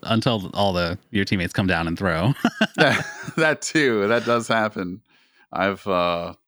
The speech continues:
Speaker 2: I remember one time versus the Legion, I had, uh, I traded hooks with somebody, and I was like, "Well, we've got Boon Circle of Healing up. They'll go reset, and we'll go four out." So I traded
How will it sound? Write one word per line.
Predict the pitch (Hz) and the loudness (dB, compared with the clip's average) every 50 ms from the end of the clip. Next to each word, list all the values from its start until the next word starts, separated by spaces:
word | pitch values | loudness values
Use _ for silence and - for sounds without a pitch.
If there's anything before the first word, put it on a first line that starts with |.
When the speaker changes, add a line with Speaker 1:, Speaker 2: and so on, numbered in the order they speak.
| _ _ _ _ _ _ _ _ | _ _ _ _ _ _ _ _
Speaker 2:
I | - 131 | -4 -2
remember | 160 208 190 135 107 | -2 -2 -2 -2 0
one | 95 98 120 135 | 0 2 0 0
time | - - 113 107 98 | 0 0 -2 -2 0
versus | 92 98 101 98 - 92 85 78 | 0 0 -2 -2 -4 -8 -10 -10
the | 76 | -10
Legion, | 73 78 80 92 110 117 123 120 98 82 76 76 76 | -10 -6 -4 -2 0 0 0 -2 -4 -8 -10 -8 -8
I | 80 85 | -6 -6
had, | 92 92 87 82 82 80 87 | -2 -2 -2 -2 -2 -4 -6
uh, | 87 82 80 71 80 | -4 -4 -4 -2 -2
I | 98 101 | -4 -4
traded | - - - 107 110 113 117 104 95 | -4 -4 -2 0 2 2 2 0 0
hooks | 92 101 110 107 - - | 0 -2 -4 -4 -4 -8
with | 98 90 - | -8 -8 -6
somebody, | - 92 90 87 85 85 82 82 | -4 -4 -4 -2 -2 -2 -2 -2
and | 82 82 | -4 -4
I | 82 | -4
was | 80 - | -4 -4
like, | 98 98 123 | -4 -4 -2
"Well, | 175 247 240 101 190 | -2 -2 -2 0 0
we've | 185 180 165 | 0 0 0
got | - - - 127 | 2 0 0 2
Boon | 123 127 127 135 131 | 4 6 6 6 4
Circle | - - 127 120 120 113 104 | 4 2 0 2 2 0 0
of | - | 2
Healing | - 107 107 104 104 101 101 | 2 2 4 4 4 4 4
up. | 98 98 92 - | 4 2 2 2
They'll | - 98 101 | 2 2 4
go | 101 104 98 95 92 | 6 6 4 4 4
reset, | 90 92 92 95 92 - - 90 90 90 90 85 | 2 2 0 0 0 -2 0 0 2 2 0 0
and | - 82 | -4 -6
we'll | 85 85 80 | -6 -6 -4
go | 82 85 82 82 82 82 - _ _ _ _ _ _ _ _ | -2 -2 -2 -2 -4 -6 -8 _ _ _ _ _ _ _ _
four | _ - - 101 98 90 87 87 | _ -6 0 2 4 4 4 4
out." | 82 80 82 82 82 82 - _ _ _ _ _ _ _ _ _ | 4 4 2 2 0 -2 -6 _ _ _ _ _ _ _ _ _
So | - - 104 95 | -6 -2 0 0
I | 90 | 0
traded | - - - 98 95 98 98 92 92 90 90 | 0 -2 0 2 4 4 4 2 2 0 -2